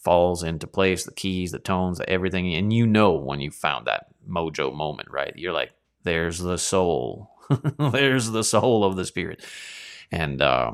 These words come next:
that's how Joe Walsh would have explained it. We didn't know what we were doing. We were just experiencing our era in all its facets, and we just hoped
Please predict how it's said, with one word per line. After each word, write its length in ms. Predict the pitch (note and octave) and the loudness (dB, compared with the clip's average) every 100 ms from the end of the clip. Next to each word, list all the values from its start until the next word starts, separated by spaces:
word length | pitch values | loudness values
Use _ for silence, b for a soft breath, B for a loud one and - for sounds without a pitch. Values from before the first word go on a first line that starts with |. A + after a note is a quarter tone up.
| - | -2
that's 280 | F#2 E2+ - | 2 2 4
how 140 | E2 | 0
Joe 220 | D#2 D2 | 2 0
Walsh 260 | D2 C#2+ - | 0 -2 -4
would 100 | C#2+ | -8
have 100 | C2+ | -8
explained 400 | - - G2 G#2 | -10 -2 0 0
it. 80 | D2 | 0
We 100 | F#2+ | -2
didn't 200 | E3 F#2+ | 0 -2
know 80 | |
what 160 | B1 A#1+ | -4 -8
we 100 | G#1+ | -10
were 60 | C2+ | -8
doing. 260 | C2 E2+ | -8 -6
We 60 | G#2+ | -4
were 60 | |
just 220 | G2 G2 - | -4 -2 -4
experiencing 1040 | - - C3 C#3 C#3 G2+ D#2 B1+ G1+ - _ _ _ _ - | -4 0 4 6 6 2 -2 -6 -10 -20 _ _ _ _ 2
our 420 | F2+ F#2+ F#2+ - | 6 6 6 4
era 420 | A#2 C3+ C2+ - - _ _ - | 6 6 6 2 -12 _ _ -2
in 180 | G2 | -2
all 320 | - G2 B2 A2+ | 4 6 6 6
its 140 | - | 2
facets, 640 | - D#2 D2+ - F#2 - - | 2 2 2 -2 -2 -4 -6
and 220 | E2 F2+ | -4 -2
we 100 | F#2 | -2
just 240 | F2+ - | -2 -4
hoped 520 | - - D#3 B2+ - | 0 6 8 6 0